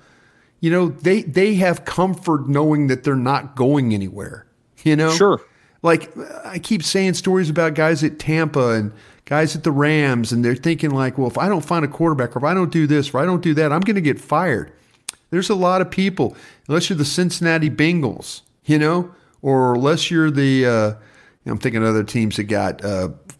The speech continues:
Speaker 1: members of the front office, the Steelers, the Giants, you know, those people, if, you know, your family owns the team, you're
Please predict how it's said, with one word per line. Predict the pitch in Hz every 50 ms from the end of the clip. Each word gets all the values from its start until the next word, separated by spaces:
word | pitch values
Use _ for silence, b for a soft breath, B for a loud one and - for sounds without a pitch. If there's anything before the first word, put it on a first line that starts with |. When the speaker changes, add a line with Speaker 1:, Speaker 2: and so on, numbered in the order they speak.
| - -
Speaker 1:
members | - 135 127 127 123 123 117 110 -
of | 107
the | 104
front | - - 131 117 113
office, | 113 107 101 - 98 - -
the | 127
Steelers, | 113 - - - 170 170 175 170 170 156 143 120 107 98 87 - - - _
the | - 117 110 107 107 104 101 104 107 120 113
Giants, | - - 147 139 143 156 165 156 147 117 101 - - - - - - b b b b b b b b b
you | - 127
know, | 127 139 143 151 151 147 B B B B B _ _
those | - 170 190 214 -
people, | - - 208 196 185 185 170
if, | 165 - -
you | 165 175 175
know, | 160 151
your | 151 160 196 208
family | - - 180 185 190 190 185 175 156
owns | 120 143 160 175 175 156 135
the | - 127
team, | 113 - - 147 156 160 170 170 170 156 - 156
you're | 143 156 180 190